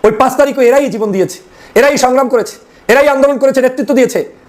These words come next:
কিন্তু আমরা পরক্ষণে কিন্তু তাদেরকে দাড়িওয়ালা, টুপিওয়ালা, ইসলামওয়ালার কারণে ভুলে যাওয়া শুরু করে দিয়েছি। আজও বাংলাদেশে তারাই এখন আওয়ামী লীগের সবচাইতে নিষিদ্ধ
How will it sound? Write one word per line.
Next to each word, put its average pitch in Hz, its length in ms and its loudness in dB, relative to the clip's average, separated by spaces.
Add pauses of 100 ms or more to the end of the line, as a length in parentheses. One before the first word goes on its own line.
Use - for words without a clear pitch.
কিন্তু 220 200 2
আমরা 190 180 0
পরক্ষণে 190 340 -2
কিন্তু 175 180 -2
তাদেরকে 180 320 0
দাড়িওয়ালা, 180 340 2
টুপিওয়ালা, 180 400 0
ইসলামওয়ালার 190 420 0
কারণে 160 200 -4
ভুলে 185 200 2
যাওয়া 160 160 0
শুরু 147 180 -2
করে 131 120 0
দিয়েছি। 110 260 -8 (340)
আজও 277 260 2
বাংলাদেশে 277 360 0
তারাই 247 240 0
এখন 208 160 -2
আওয়ামী 196 180 0
লীগের 170 160 0 (220)
সবচাইতে 302 500 0
নিষিদ্ধ 254 260 -4